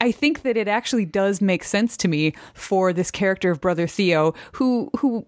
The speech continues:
seemed a little bit more nuanced in certain ways when he was acting against the station personnel, and that was it. And then he gets together with this guy who's clearly, you know, an old buddy sort of a thing, and they just sort of go back and forth and,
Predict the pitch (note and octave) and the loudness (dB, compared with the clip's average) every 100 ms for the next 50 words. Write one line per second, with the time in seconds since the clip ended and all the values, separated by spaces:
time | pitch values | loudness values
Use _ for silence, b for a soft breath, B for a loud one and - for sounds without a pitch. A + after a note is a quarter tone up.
0 | - - C4+ B3 A3 A3 G#3 G3+ F#3+ F#3+ | -8 0 2 2 2 2 2 2 2 2
1 | E3+ F#3+ F#3 F3+ E3+ F3 - D#3 D#3 - | 2 2 2 2 2 0 0 0 0 0
2 | F#3 - E3 E3 D#3 D#3+ D#3+ - E3 D#3 | 0 0 0 2 2 0 -2 -2 0 2
3 | D3+ - E3+ E3+ E3+ D#3 D#3+ D3+ D3+ - | 0 0 -2 0 0 0 -2 -2 -2 -2
4 | - - - C4 F#3+ D#3 - D3+ D3+ D#3 | -10 -6 0 0 0 0 0 -2 0 2
5 | C3 D3+ - D3 C#3+ C#3+ C#3+ F3+ - - | 0 -4 -6 -6 -4 -2 2 2 0 -6
6 | B B B - F#3+ F#3 F3 - F3 D3 | B B B -2 2 4 2 2 0 -2
7 | _ - D#3+ G3 F#3+ - - - A#3+ A3 | _ -14 -2 0 0 -4 -14 -4 0 2
8 | G#3 F#3+ F#3+ G3 F3+ F#3+ F3 E3 E3+ B | 2 4 4 2 0 2 2 2 0 B
9 | B F4+ F#4 - - D#4+ D4 C4 A#3+ G#3+ | B -2 -2 -2 0 4 4 4 2 2
10 | A3 E3+ E3+ G3+ G#3+ G#3 F#3 D3+ F#3 F3 | 2 2 2 2 2 2 0 0 2 2
11 | D3+ - E3+ D3 D3 - D3 D3 D3 B | 0 0 0 0 -2 -2 0 0 -4 B
12 | B - F3 E3+ D#3+ F#3 F3 F3+ - D3+ | B 0 2 2 2 0 0 0 -2 -2
13 | C#3+ D#3 D3 C#3 D#3 C#3+ D3+ D3+ - C3+ | 0 2 2 0 -2 -2 0 0 0 -2